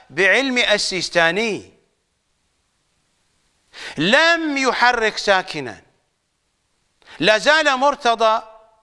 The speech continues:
متنفذاً في العتبة الحسينية بنحو ظاهر، بنحو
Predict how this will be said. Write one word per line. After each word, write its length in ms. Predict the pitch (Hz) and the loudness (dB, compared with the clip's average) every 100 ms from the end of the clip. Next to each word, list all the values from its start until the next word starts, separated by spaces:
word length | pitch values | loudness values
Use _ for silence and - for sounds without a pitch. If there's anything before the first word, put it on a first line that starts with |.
| _ _ _ _ _ _ _ _ _ _ | _ _ _ _ _ _ _ _ _ _
متنفذاً 1000 | 165 208 220 233 277 - 240 196 170 120 - _ _ _ _ _ _ _ _ _ _ _ _ _ - | -2 0 2 2 0 0 0 2 0 -2 -14 _ _ _ _ _ _ _ _ _ _ _ _ _ -6
في 580 | 190 208 208 202 196 | 2 4 4 0 2
العتبة 840 | 196 160 180 202 226 208 190 156 127 _ - - | 2 2 2 2 2 2 -2 -8 -12 _ -12 -2
الحسينية 800 | 170 - 185 185 185 233 254 - 220 - _ _ _ _ _ _ _ _ _ _ _ _ | 0 0 0 0 0 2 0 0 -8 -18 _ _ _ _ _ _ _ _ _ _ _ _
بنحو 600 | 151 240 254 220 220 202 | 0 2 2 2 0 0
ظاهر، 680 | 196 226 220 214 196 185 175 | 2 2 2 0 -2 -4 -6
بنحو 880 | 185 - 165 208 - 180 190 180 | -14 -6 0 0 0 0 0 0